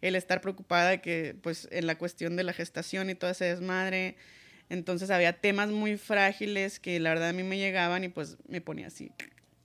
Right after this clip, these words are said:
Pero la gente no sabía que, pues, lo, por lo que estaba yo pasando. Entonces, eh, decidimos terminar el embarazo. Y cuando pasó eso, hermana,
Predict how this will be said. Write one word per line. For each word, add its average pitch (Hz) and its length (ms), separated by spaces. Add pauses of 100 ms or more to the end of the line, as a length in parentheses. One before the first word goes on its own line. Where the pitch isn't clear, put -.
(300)
Pero 180 240
la 160 120
gente 175 240
no 170 100
sabía 165 240
que, 156 180
pues, - 220
lo, 151 100
por 151 140
lo 143 80
que 139 80
estaba 127 240
yo - 100
pasando. 302 300 (920)
Entonces, 190 720
eh, 175 640
decidimos 185 520
terminar 190 520 (600)
el 196 160
embarazo. 202 640 (920)
Y 175 360
cuando 165 480
pasó 165 300
eso, 160 220
hermana, 175 360